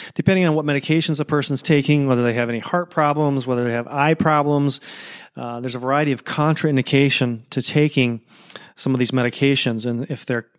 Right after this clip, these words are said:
in these unregulated herbal products that may or may not be produced in the United States, uh, there's really, all bets are off. So I strongly encourage anybody listening to this to avoid the gas station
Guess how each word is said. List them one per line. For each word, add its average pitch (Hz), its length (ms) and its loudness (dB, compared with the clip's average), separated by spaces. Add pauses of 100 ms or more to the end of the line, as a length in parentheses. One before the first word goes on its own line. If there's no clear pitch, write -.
(160)
in 180 240 4
these 135 340 2 (520)
unregulated 135 880 2
herbal 151 220 0
products 120 440 0
that - 140 -6 (180)
may 131 220 2
or 127 60 2
may 127 120 2
not 127 220 -2
be 127 80 -2
produced 127 340 -2
in 127 60 2
the 123 80 0
United 120 160 -2
States, 156 360 2 (460)
uh, 139 80 -2
there's 139 240 2
really, 147 340 4
all 170 380 0
bets 165 240 2
are 131 100 2
off. 123 240 2
So 135 140 -6
I 123 80 -2
strongly 156 600 2
encourage 131 640 -2 (480)
anybody 139 360 2
listening 131 400 0
to 120 80 0
this 117 280 -2
to 131 220 0
avoid 131 460 0
the 127 100 2
gas 127 340 2
station 123 520 0